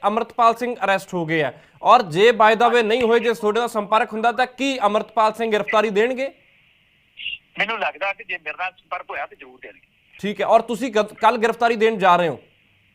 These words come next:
Speaker 2: ਜੇ ਉਹਨਾਂ ਨੇ ਮੈਨੂੰ, ਮੇਰਾ ਕੋਈ ਗੁਨਾਹ ਨਹੀਂ ਅੱਜ ਤੱਕ, ਮੈਂ ਕੋਈ ਇਹੋ ਜਿਹਾ, ਅਹ, ਬਲੰਡਰ, ਅਹ, ਨਹੀਂ ਕੀਤਾ, ਕੋਈ ਗੁਨਾਹ ਨਹੀਂ ਕੀਤਾ। ਅਗਰ ਫਿਰ ਵੀ ਉਹਨਾਂ ਨੂੰ ਲੱਗਦਾ ਹੋਊਗਾ ਕਿ ਮੇਰੀ ਗ੍ਰਿਫਤਾਰੀ ਕਰਨੀ ਜ਼ਰੂਰੀ ਆ,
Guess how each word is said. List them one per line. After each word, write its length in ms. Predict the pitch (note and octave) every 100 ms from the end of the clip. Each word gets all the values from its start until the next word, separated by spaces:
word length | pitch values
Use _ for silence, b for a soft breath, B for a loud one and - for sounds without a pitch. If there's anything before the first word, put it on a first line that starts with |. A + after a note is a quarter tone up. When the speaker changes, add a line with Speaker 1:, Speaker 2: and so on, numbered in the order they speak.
| _ _ _ _ _ _ _ - -
Speaker 2:
ਜੇ 120 | G3
ਉਹਨਾਂ 240 | A3+ A#3+
ਨੇ 80 | A#3+
ਮੈਨੂੰ, 300 | G#3 F#3 A3
ਮੇਰਾ 300 | E3+ G3 G3+
ਕੋਈ 380 | - G3+ G#3+ G#3+
ਗੁਨਾਹ 360 | D#3 D3+ F#3 F3
ਨਹੀਂ 160 | F#3+ F3
ਅੱਜ 80 | D#3+
ਤੱਕ, 240 | F3+ F#3 E3+
ਮੈਂ 180 | D3+ D3+
ਕੋਈ 160 | E3+ D#3+
ਇਹੋ 180 | D3
ਜਿਹਾ, 120 | E3 E3
ਅਹ, 360 | _ C3+ C3
ਬਲੰਡਰ, 340 | - C#3 C#3 C#3+
ਅਹ, 300 | - C3 B2
ਨਹੀਂ 120 | B2+ -
ਕੀਤਾ, 260 | - C#3
ਕੋਈ 160 | C3+ B2
ਗੁਨਾਹ 240 | - C3+
ਨਹੀਂ 120 | -
ਕੀਤਾ। 320 | - - C#3 F#3 B B -
ਅਗਰ 180 | F#3 A3
ਫਿਰ 240 | - G3 G3+
ਵੀ 80 | A3+
ਉਹਨਾਂ 140 | A3
ਨੂੰ 140 | G#3
ਲੱਗਦਾ 300 | D#3 F3 A3
ਹੋਊਗਾ 240 | A#3+ F3+ F#3+
ਕਿ 100 | F3
ਮੇਰੀ 180 | D#3+ D3+
ਗ੍ਰਿਫਤਾਰੀ 360 | D3 - D3+
ਕਰਨੀ 280 | D3 C#3 D3
ਜ਼ਰੂਰੀ 360 | B2 A#2+ E3
ਆ, 120 | D#3+